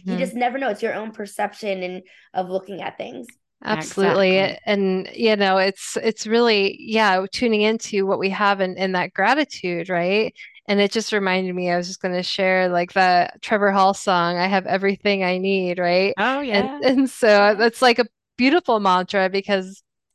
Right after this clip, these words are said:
Speaker 2: you know, we all have exactly what we need, and, you know, there, there is an abundance, and we have to, um, really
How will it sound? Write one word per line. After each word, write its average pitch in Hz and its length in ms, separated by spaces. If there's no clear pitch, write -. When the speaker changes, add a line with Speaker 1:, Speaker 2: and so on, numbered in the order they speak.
Speaker 2:
you 214 120
know, 208 160
we 220 180
all 254 240
have 202 400
exactly 196 580
what 196 140
we 202 140
need, 190 320
and, 220 520
you 214 180
know, 175 340
there, 214 300
there 226 200
is 294 160
an 247 100
abundance, 175 640
and 202 60
we 202 80
have 202 260
to, 190 440
um, 185 480
really 233 300